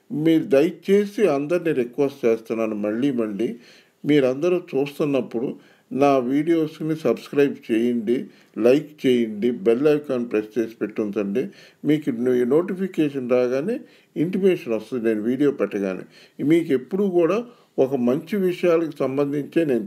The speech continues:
చేస్తాను తప్ప ఆషామాషి వీడియోలు నేను చేయను. ఏదన్నా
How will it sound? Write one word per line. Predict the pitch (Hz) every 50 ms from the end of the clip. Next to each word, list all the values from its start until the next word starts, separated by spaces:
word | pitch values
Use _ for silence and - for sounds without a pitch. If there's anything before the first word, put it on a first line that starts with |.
| - 120
చేస్తాను | 120 127 123 - - 156 131 117 101
తప్ప | - 107 104 - - - 110 - - - - - _ - -
ఆషామాషి | 139 160 160 - 202 196 185 160 147 139 139 - 165 151 147 143 - - - _ _ _ _ -
వీడియోలు | - 127 139 151 147 147 151 165 170 160
నేను | 123 110 104 98 - - - 110
చేయను. | 113 117 113 104 90 - - _ _ _ _ _ _ _ _ _ _ _ _
ఏదన్నా | - 117 131 135 151 160 156 156 165 196